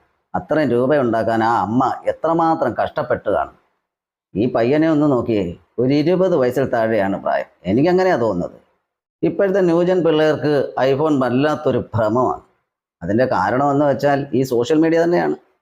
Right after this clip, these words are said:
എന്തോ ഈ iPhone കയ്യിൽ വെച്ചുകൊണ്ട് നടന്നാൽ എന്തോ ഒരു വലിയ ഗമയാണ് അവർക്ക്.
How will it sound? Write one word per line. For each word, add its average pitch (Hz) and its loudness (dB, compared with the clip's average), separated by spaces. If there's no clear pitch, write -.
എന്തോ 151 2
ഈ 135 2
iPhone 127 0
കയ്യിൽ 139 2
വെച്ചുകൊണ്ട് 143 0
നടന്നാൽ 131 2
എന്തോ 156 2
ഒരു 147 -2
വലിയ 120 0
ഗമയാണ് 120 -2
അവർക്ക്. 78 -10